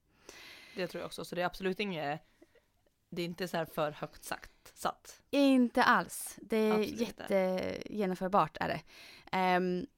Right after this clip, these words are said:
Speaker 2: och jag tänker så här, inför en sån prestation, ehm, så behöver hon dels vara liksom väldigt uppvärmd innan.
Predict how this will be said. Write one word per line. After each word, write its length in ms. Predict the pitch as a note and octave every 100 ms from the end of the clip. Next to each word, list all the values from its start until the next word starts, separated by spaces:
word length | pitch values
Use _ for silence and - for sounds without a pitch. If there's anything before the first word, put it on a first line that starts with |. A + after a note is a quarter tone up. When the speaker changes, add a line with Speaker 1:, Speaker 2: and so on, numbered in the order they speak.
| _
Speaker 2:
och 320 | G#3+ G#3+ - -
jag 240 | A#3+ C4+
tänker 280 | B3+ G#3 G#3
så 140 | -
här, 380 | B3+ G#3+ A#3+ C4+ -
inför 460 | C#4+ D4+ C#4 - G3
en 60 |
sån 180 | G3 F3+
prestation, 800 | F3 E3+ F#3 F3+ G#3+ F#3+ B3 C4 G#3 _ _
ehm, 640 | G#3 G3 F#3 F3+ F3+ F3+ F3 _ _ _ _ _ _ _ - -
så 440 | - A3 F#3+ F#3 -
behöver 520 | F#3+ G3 G3+ F3 E3+
hon 160 | F3 F3+
dels 480 | B3+ C4+ C#4 C4 A#3+
vara 460 | A#3+ F3+ E3+ E3 - -
liksom 280 | - F3 E3+
väldigt 280 | F3+ E3
uppvärmd 460 | - F3 - F3 F3
innan. 520 | G#3+ F3 F3+ F3+ G#3